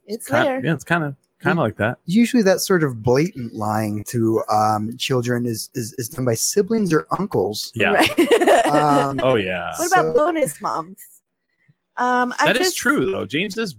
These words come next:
Speaker 2: a hundred percent right. It's like, you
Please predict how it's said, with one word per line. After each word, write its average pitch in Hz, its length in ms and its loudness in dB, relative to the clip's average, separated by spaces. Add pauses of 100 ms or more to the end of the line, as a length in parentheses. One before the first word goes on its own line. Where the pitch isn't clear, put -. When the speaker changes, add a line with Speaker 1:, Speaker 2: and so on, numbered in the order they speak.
Speaker 2:
a 95 80 -8
hundred 156 280 -2
percent 127 300 -2
right. 113 260 2 (500)
It's 123 160 -4
like, 123 300 2 (320)
you 143 180 -4